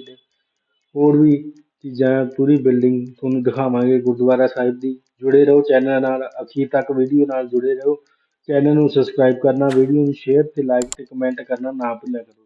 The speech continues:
ਤਾਂ ਜੋ ਆਪਣਾ ਸਿੱਖ ਇਤਿਹਾਸ ਜਵਾਕ ਘਰੇ ਬੈਠੇ ਜਾਂ ਤੁਸੀਂ ਵੀ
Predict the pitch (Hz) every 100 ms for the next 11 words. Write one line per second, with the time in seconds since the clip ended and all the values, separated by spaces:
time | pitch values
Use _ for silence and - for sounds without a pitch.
0 | _ 135 135 131 139 139 - - _ _
1 | 139 - 139 139 - 143 156 151 143 120
2 | 117 143 127 - 127 131 131 123 - 135
3 | 131 131 127 143 127 131 127 127 - 143